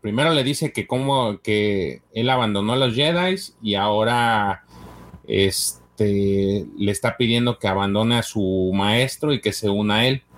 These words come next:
Porque, pues, la madre Talzin tiene mucho poder y les va, este, y ju-, junto con ella y juntos ellos van a, este, van a arruinar a, en este caso a su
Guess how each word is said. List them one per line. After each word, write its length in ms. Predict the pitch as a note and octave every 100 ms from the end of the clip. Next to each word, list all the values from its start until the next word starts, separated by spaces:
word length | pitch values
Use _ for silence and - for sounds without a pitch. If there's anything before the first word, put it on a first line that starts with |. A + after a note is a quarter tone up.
| - - - - - - - - - - - _
Porque, 320 | C3+ C3+ C#3+
pues, 200 | - G#2
la 100 | G2+
madre 320 | G#2 G#2+ A2+
Talzin 440 | - G#2 G2+ A2 F#2+
tiene 220 | G2+ G#2
mucho 340 | G2+ G2 A2+
poder 600 | - C3+ E3+ E3+ E3 D#3+
y 140 | C3 G2
les 280 | F#2+ F2
va, 160 | F#2 G2
este, 800 | G2 - - F#2+ F2 E2+ F2 -
y 320 | F#2+ F#2 F2+
ju-, 200 | - - - - -
junto 600 | G2+ G2 F2+ G2+ G#2 F#2
con 240 | - G2 A2
ella 420 | C3 C3 B2+ G#2
y 120 | F#2+
juntos 480 | - A#2+ A#2 A#2+ -
ellos 320 | B2+ B2+ B2
van 260 | A2 G2+ G2+
a, 160 | G2+
este, 680 | F2+ - - - E2+ E2 D#2+ E2 - - - - - -
van 220 | G2 G#2
a 40 | A2
arruinar 460 | G2 F#2+ F#2+ G2
a, 180 | G2+ G2+
en 380 | F#2 - F2 F#2+
este 240 | - G#2
caso 340 | - F#2+ - G2
a 60 |
su 400 | - F2+ E2 D#2+